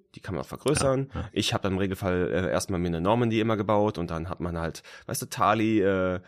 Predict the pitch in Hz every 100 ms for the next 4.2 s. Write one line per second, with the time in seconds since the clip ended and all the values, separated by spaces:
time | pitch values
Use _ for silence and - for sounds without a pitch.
0 | - - - - 87 101 95 120 127 131
1 | 127 - - 107 85 - 95 98 101 69
2 | 95 95 95 - 120 117 120 - - 107
3 | 95 95 - 113 107 92 95 92 98 110
4 | 107 113